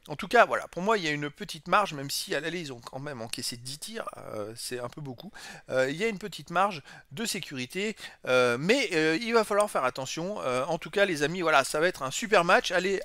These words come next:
allez les, les Français, tous, faut encourager Lille. Et, euh, bah, je vous donne rendez-vous ce jeudi trente et un août deux mille vingt-trois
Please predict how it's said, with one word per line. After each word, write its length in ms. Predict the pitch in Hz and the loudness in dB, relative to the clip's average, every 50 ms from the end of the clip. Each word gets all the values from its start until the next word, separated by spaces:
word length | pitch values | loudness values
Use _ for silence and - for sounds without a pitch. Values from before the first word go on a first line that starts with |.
| - - | 0 8
allez 260 | 208 208 240 254 262 | 8 8 8 8 6
les, 300 | 247 233 220 208 190 185 | 4 4 4 4 4 4
les 100 | 190 196 | 2 0
Français, 580 | - - - 156 147 - 190 214 262 247 165 143 - - | -2 -2 -4 -4 0 2 4 4 4 2 0 -2 -6 -8
tous, 260 | - - 254 - - 175 | -8 -8 -8 -8 -8 -10
faut 160 | 175 - 196 180 | -10 -8 -8 -8
encourager 420 | 170 - 202 185 180 156 160 156 | -6 -2 0 0 0 2 0 -2
Lille. 260 | 156 180 254 277 - - - - - - - - - - - | -2 0 2 2 2 2 0 -8 -16 -14 -14 -16 -16 0 4
Et, 300 | 196 214 254 254 247 - - - | 6 8 8 8 8 6 8 8
euh, 300 | 254 165 160 156 151 - | 8 10 10 10 10 10
bah, 160 | 175 226 202 | 8 6 6
je 60 | 170 | 6
vous 80 | 202 220 | 4 4
donne 160 | 277 247 240 | 4 4 4
rendez-vous 300 | 220 214 208 214 226 254 | 4 4 2 0 0 -2
ce 140 | - - 196 | -2 -2 -2
jeudi 280 | 170 180 190 170 196 | -2 -2 -4 -6 -8
trente 260 | - - 160 151 - 170 | -8 -8 -8 -6 -4 -4
et 20 | |
un 140 | 160 165 175 | -2 -2 -4
août 100 | 190 165 | -6 -6
deux 100 | 127 - | -8 -8
mille 160 | 147 156 156 | -8 -6 -6
vingt-trois 360 | 156 165 - - 160 160 - | -6 -6 -4 -2 -4 -4 -4